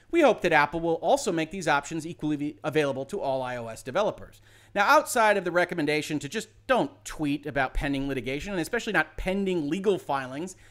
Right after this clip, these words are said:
that's not precisely what this letter says. So this is the June thirtieth request, right? He says, "Dear everybody at Apple, because of restrictions imposed by Apple, Epic is unable to provide consumers with certain features in our I O S apps.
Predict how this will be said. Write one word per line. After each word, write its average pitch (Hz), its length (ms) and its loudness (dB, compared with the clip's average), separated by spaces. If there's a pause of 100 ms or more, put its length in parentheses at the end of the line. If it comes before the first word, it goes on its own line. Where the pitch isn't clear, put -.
(300)
that's 226 180 -6
not 294 200 2
precisely 240 440 -4
what 202 160 -4
this 202 160 -8
letter 185 200 0
says. 208 260 0
So 165 80 -8
this 240 160 -4
is 262 120 -8
the 220 100 -2
June 254 400 2
thirtieth 254 420 0
request, - 460 -2
right? 139 180 -2 (800)
He 151 100 -10
says, 170 300 0 (320)
"Dear 320 220 6
everybody 214 400 4
at 156 80 0
Apple, - 320 -8 (920)
because 240 340 2
of 294 120 -4
restrictions 202 520 -4
imposed 175 380 -2
by 180 120 4
Apple, 120 380 -4
Epic 233 300 0
is 202 180 -2
unable 262 420 2
to 214 80 -10
provide 165 380 0
consumers 170 560 -2
with 147 220 -10
certain 254 360 -4
features 160 380 -6
in 202 100 -2
our 202 180 -2
I 113 180 -8
O 127 140 -6
S 135 120 -6
apps. 202 420 0